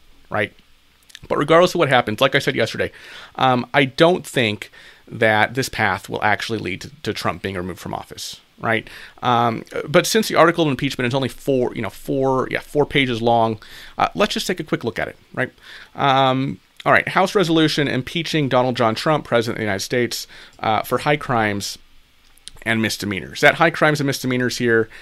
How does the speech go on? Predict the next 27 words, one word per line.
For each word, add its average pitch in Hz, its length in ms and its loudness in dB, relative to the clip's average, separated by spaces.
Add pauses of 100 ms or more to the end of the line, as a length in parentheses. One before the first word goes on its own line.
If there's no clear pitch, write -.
(180)
uh, - 160 0
that's, 143 320 4
that's 147 320 4
a 139 40 0
term 135 280 2
directly 110 420 4
out 101 120 2
of 90 40 2
the 92 80 -2
Constitution. - 720 -8 (180)
Uh, 101 160 -4
Section 120 380 0
four, 110 200 -2
Article 98 320 -2
two 98 180 -8
of 98 60 -8
the 98 80 -8
U 90 120 -4
S 85 100 -6
Constitution. - 560 -10
Here's, 151 260 -2 (340)
um, 120 300 0
Article 135 280 2
two - 140 0
of 143 40 4
the 131 60 2
Constitution. 143 800 -2